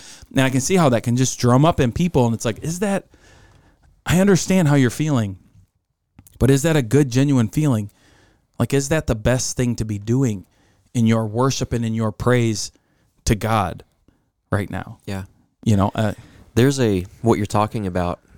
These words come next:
Speaker 2: um, I forgot the name of it, but there was a recent documentary series that came out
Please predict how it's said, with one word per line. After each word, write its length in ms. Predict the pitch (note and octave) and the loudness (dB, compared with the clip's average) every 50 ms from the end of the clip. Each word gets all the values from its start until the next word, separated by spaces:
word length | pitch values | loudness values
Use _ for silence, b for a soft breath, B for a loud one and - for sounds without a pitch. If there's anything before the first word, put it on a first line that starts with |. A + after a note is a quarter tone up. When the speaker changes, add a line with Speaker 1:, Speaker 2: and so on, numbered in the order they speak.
| - | -8
Speaker 2:
um, 400 | - G#2 F#2+ F2 E2+ E2 D#2+ E2 b b b b b b b b b b b b - - - | -6 -6 -6 -6 -8 -10 -12 -14 b b b b b b b b b b b b -18 -14 -10
I 60 | - F2 | -10 -8
forgot 320 | - - F#2 G2 F#2 F2+ | -6 -6 -6 -6 -8 -10
the 80 | - F2+ | -10 -10
name 240 | F2+ F2+ F2+ F2+ F#2+ | -10 -10 -8 -8 -8
of 140 | F#2 F2+ F#2 | -8 -8 -10
it, 120 | E2 F2 | -10 -6
but 160 | G2 G2 - | -6 -6 -4
there 120 | - A2 A2 | -2 -4 -4
was 140 | A2 G#2 G2 | -4 -4 -4
a 80 | F#2 | -6
recent 680 | E2+ F2 F#2 F#2+ G2+ - - - F#2 E2+ - - - - _ _ _ _ _ _ _ _ _ _ _ _ _ _ _ _ _ _ - | -6 -6 -6 -6 -6 -6 -6 -8 -8 -10 -10 -14 -20 -20 _ _ _ _ _ _ _ _ _ _ _ _ _ _ _ _ _ _ -2
documentary 840 | - G2 F#2+ - G#2 F#2+ F#2 F#2 F#2+ F#2+ G2 F#2+ F#2 F2+ F2+ - - | -2 -2 -2 -2 -6 -6 -4 -4 -4 -4 -4 -4 -4 -6 -8 -10 -8
series 560 | - - - A2+ G#2 G2+ G2+ F#2+ F2+ F2 F2 | -8 -6 -4 -2 -2 -2 -2 -2 -4 -6 -8
that 160 | F2 - - | -10 -12 -8
came 260 | - - G2+ F#2+ F2+ | -4 -4 -4 -2 -2
out 340 | F2 F2 E2 D#2+ - - - | -4 -4 -6 -8 -10 -14 -20